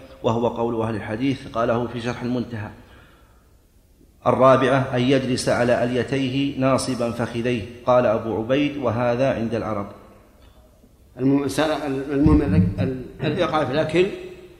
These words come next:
Speaker 2: وأن يجلس على اليتيه وينصب ساقه، هكذا فسر.
Speaker 1: مثل المبوبز يعني.
Speaker 2: إيش؟
Speaker 1: مثل اللي يبوبز.
Speaker 2: يبوبز، إيه. إي نعم.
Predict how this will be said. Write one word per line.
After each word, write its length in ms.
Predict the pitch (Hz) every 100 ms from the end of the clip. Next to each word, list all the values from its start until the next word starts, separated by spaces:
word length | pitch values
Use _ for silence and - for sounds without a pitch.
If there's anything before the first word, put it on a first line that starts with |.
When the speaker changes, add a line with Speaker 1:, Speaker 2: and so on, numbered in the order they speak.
| -
Speaker 2:
وأن 300 | 131 135 135 135 123 131
يجلس 320 | 139 123 117
على 320 | 120 120 117 - -
اليتيه 640 | 127 123 120 110 131 160 - - - - - - - _
وينصب 420 | 113 139 139 131 131
ساقه، 320 | 120 107 92 - - - - - - _ - - - _ _
هكذا 480 | 135 139 127 110 113 - - - -
فسر. 260 | 104 - 92 - - - _ _ _ _ _ -
Speaker 1:
مثل 180 | 123 117
المبوبز 560 | 127 113 123 107 101 95
يعني. 140 | 101 -
Speaker 2:
إيش؟ 260 | 156 165 - - - - - - 127
Speaker 1:
مثل 120 | 131
اللي 160 | 127
يبوبز. 500 | 127 123 117 101 - - - _ _ -
Speaker 2:
يبوبز، 440 | 143 170 131 113
إيه. 120 | 147 - - - - - 127
إي 60 |
نعم. 160 | 110